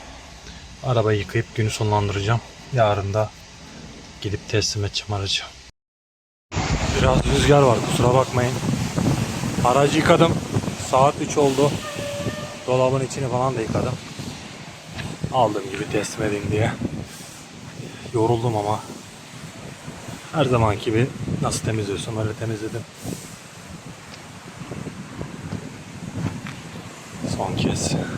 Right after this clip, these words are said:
Şimdi üstümü değiştirip eve gideceğim. Yarın sabah zaten arabayı teslim etmeye gitmeden içini boşaltırım, öyle teslim ederim. Yarın görüşürüz, bugün bitti böyle. On Haziran,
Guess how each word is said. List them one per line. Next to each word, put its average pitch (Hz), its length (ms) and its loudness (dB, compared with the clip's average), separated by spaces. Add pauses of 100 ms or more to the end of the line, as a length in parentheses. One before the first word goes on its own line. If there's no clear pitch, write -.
(840)
Şimdi - 180 -2
üstümü 147 300 4
değiştirip 143 340 4
eve 151 180 6
gideceğim. 143 340 0 (200)
Yarın 131 240 6
sabah 127 280 2
zaten 131 380 2 (680)
arabayı 120 360 2 (140)
teslim 127 320 2
etmeye 123 260 0
gitmeden 117 400 2 (500)
içini 120 260 0
boşaltırım, 113 540 0
öyle 107 160 4
teslim - 320 -4
ederim. 107 280 -4 (840)
Yarın 107 280 2
görüşürüz, 107 420 0
bugün - 200 0
bitti - 240 -2
böyle. 95 220 -2 (1200)
On 127 220 6
Haziran, 117 640 6